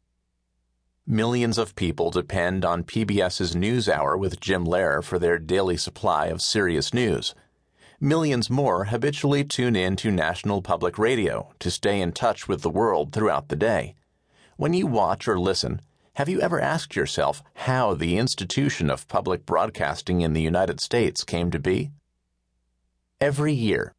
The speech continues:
billions of dollars worth of financial assistance is provided to college students through the Pell Grant Program. Millions of students and their families take this aid for granted.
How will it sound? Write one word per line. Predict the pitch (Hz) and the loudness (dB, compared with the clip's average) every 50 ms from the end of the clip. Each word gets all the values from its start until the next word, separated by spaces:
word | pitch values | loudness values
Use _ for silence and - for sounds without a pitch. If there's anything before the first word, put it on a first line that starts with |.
| _ _ _ - | _ _ _ 0
billions | 110 120 123 131 127 131 127 117 127 | 2 2 4 2 2 2 2 2 0
of | 117 110 107 | -2 0 2
dollars | 104 92 90 90 90 90 90 - | 2 4 4 4 2 0 0 0
worth | - 87 90 90 - | 2 2 2 2 2
of | 98 87 - | -2 -4 -2
financial | - 85 85 95 101 120 131 - 98 87 | -2 0 0 2 0 0 0 -2 0 0
assistance | 78 - - 78 76 71 - 85 80 87 - | 0 0 0 -2 -2 -2 -2 -2 -2 0 0
is | 87 85 - | 0 -2 -2
provided | - - 95 92 90 107 107 117 101 80 69 73 | -2 -2 -2 0 0 0 0 2 0 -2 -2 -4
to | 85 | -6
college | 73 - - 135 135 147 120 98 92 | -6 -2 -2 0 0 0 0 -2 -4
students | - - - 69 69 - - - - - - _ _ | -4 -4 -4 -4 -4 -4 -8 -8 -8 -10 -12 _ _
through | - 110 104 | -2 -2 0
the | 90 92 76 | 2 0 -2
Pell | 73 - - 117 110 110 107 | -2 -4 -2 0 0 0 0
Grant | 87 85 87 87 90 101 - - | -2 -2 0 0 0 0 -2 -6
Program. | - - 73 73 71 - 69 62 58 - - - _ _ _ _ _ _ _ _ _ _ _ _ _ | -6 -4 -2 -2 -2 -2 -4 -4 -4 -8 -10 -16 _ _ _ _ _ _ _ _ _ _ _ _ _
Millions | - 101 110 113 117 120 117 110 98 | 0 2 2 2 2 2 2 2 0
of | - 92 - | 0 -2 -4
students | - - 101 95 90 92 107 - | -4 0 0 2 2 2 2 0
and | 101 87 90 | 0 0 2
their | 85 87 90 | 0 0 0
families | - - 92 92 87 73 71 80 98 110 | 0 0 0 0 0 0 0 0 -2 -2
take | - - 98 90 92 - - | -2 0 0 0 0 0 -2
this | 98 98 - - | 0 0 2 2
aid | 85 85 85 82 76 71 | 2 2 2 0 -2 -2
for | 71 71 69 | -4 -4 -4
granted. | 73 78 92 101 107 95 - - - | -2 -2 -2 -2 -2 -2 -4 -8 -10